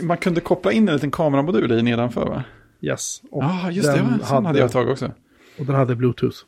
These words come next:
Speaker 1: Den var ju fantastisk.
Speaker 2: En av de första små telefonerna, tror jag, som hade
Speaker 1: Mm.
Speaker 2: Bluetooth. Den
Speaker 1: Och den
Speaker 2: var
Speaker 1: var,
Speaker 2: skitbra. Jag hade
Speaker 1: den
Speaker 2: den.
Speaker 1: var grym.
Speaker 2: Jag tror jag hade typ tre stycken.
Speaker 1: Undrar var den tog vägen. Skänkte jag bort den till någon? Eller slängde jag den till, den hade varit kul att ha igen.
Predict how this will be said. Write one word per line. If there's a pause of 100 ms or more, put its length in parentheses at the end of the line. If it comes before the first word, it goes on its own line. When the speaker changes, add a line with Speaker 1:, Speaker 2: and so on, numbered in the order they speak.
(240)
Speaker 1:
Den
var
ju
fantastisk. (220)
Speaker 2:
En
av
de
första (100)
små
telefonerna, (160)
tror
jag,
som
hade
Speaker 1:
Mm.
Speaker 2:
Bluetooth. (560)
Den
Speaker 1:
Och
den
Speaker 2:
var
Speaker 1:
var,
Speaker 2:
skitbra. (120)
Jag
hade
Speaker 1:
den
Speaker 2:
den.
Speaker 1:
var
grym. (440)
Speaker 2:
Jag
tror
jag
hade
typ
tre
stycken. (380)
Speaker 1:
Undrar
var
den
tog
vägen. (1000)
Skänkte
jag
bort
den
till
någon?
Eller
slängde
jag
den
till, (520)
den
hade
varit
kul
att
ha
igen.